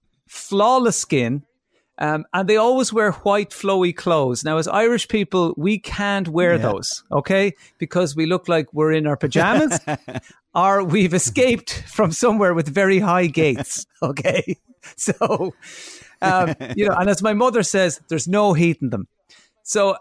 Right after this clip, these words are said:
Speaker 1: it's just not practical. And
Speaker 2: Yeah.
Speaker 1: I, you know, uh, when people, when I see those pictures of people sitting in the lotus position with their eyes closed, you know, as if they are meditating, it annoys me because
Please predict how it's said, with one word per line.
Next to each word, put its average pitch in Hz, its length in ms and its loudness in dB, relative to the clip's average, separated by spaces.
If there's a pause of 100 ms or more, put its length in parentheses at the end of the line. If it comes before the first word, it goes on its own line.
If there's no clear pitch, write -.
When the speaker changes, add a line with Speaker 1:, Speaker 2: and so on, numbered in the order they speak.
(140)
Speaker 1:
it's 185 340 -6
just 254 260 -2
not 233 220 0
practical. 151 680 0
And 151 360 0
Speaker 2:
Yeah. 123 100 -4
Speaker 1:
I, 147 220 0
you 175 100 -2
know, 151 280 0 (220)
uh, 156 120 0
when 196 240 0
people, 226 280 -2
when 202 80 -2
I 180 40 -2
see 254 280 0
those 220 220 0
pictures 196 360 -4
of 165 100 -4
people 160 280 -6
sitting 170 320 -2
in 156 80 -2
the 147 80 0
lotus 147 320 0
position 135 360 -6
with 127 100 -8
their 131 120 -2
eyes 131 220 0
closed, 127 540 -2 (540)
you 151 140 -2
know, 131 240 -2
as 143 220 0
if 151 180 -2
they 139 140 0
are 127 200 2
meditating, 131 720 -2
it 147 100 0
annoys 147 380 -2
me 123 60 -6
because 147 500 -2